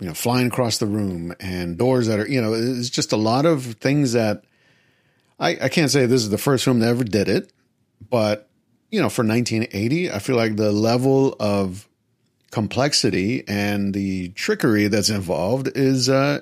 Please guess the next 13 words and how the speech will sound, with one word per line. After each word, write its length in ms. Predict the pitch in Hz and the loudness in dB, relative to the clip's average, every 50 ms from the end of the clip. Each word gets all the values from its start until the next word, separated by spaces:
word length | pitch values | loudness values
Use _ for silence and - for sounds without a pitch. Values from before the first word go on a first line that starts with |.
| - 139 | -4 -4
it's, 380 | 147 151 - - - - - - - - - - - - - - - - _ _ - | -4 -2 -2 -2 -2 -2 -4 -6 -10 -20 -20 -20 -20 -20 -20 -20 -20 -20 _ _ -2
it 140 | 156 156 - | 0 0 2
stands 340 | - - 180 180 185 160 | 2 2 4 4 4 4
out. 320 | 170 190 180 95 76 - - _ _ _ _ _ _ _ _ - | 2 2 2 0 -2 -4 -8 _ _ _ _ _ _ _ _ -4
So 400 | - - 165 151 147 147 151 147 | 0 2 4 6 6 6 6 4
in 80 | 143 | 4
that 180 | 151 170 175 - | 4 2 2 2
way, 240 | 170 170 170 175 165 | 2 2 4 4 2
it's, 260 | 160 - - - - - | 2 0 -2 -2 -2 -2
it's 140 | 147 139 - | -4 -2 0
kind 180 | - 196 196 | 0 2 2
of 60 | 190 190 | 2 2
impressive. 500 | 190 170 180 208 196 - - - - | 2 2 0 0 0 -2 -6 -10 -12